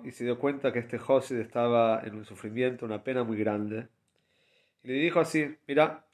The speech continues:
yo te voy a decir exactamente qué hacer, vos vas a hacer de acuerdo a lo que yo te digo, y Mirta Hashem va a estar todo bien. Dijo: quiero que vayas primero tal día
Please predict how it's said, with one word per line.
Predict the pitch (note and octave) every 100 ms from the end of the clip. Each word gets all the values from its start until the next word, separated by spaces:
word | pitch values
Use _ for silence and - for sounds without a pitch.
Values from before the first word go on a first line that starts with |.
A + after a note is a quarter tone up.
| -
yo | B2 D#3 F3+
te | F3
voy | F3
a | E3
decir | C3+ A#2 - D#3+ C#3+
exactamente | B2+ - C3+ C#3 C3+ C#3+ C3
qué | B2 B2+
hacer, | B2+ A#2 A#2+ - _ _
vos | A#2+ C3
vas | C3
a | A2+ B2 C3+
hacer | C3+ - _
de | G#2+
acuerdo | - D3+ D#3
a | B2
lo | A2
que | G#2+
yo | B2
te | A2+
digo, | G2 G#2+ C#3 F3+ - -
y | D3
Mirta | F3 G3+ F#3+
Hashem | - G#3 F#3
va |
a |
estar | D#3+ D#3 D3+
todo | F3+ E3+
bien. | D3+ C#3 - _ _ _ _ _ _ _ _
Dijo: | _
quiero | - F3+ F3+
que | D#3
vayas | D#3 D#3+ D#3+ D#3 D3+ -
primero | C3 C3+ C#3+ C#3+ C#3
tal | C#3+ D3
día | C3+ C3+ C3 C3+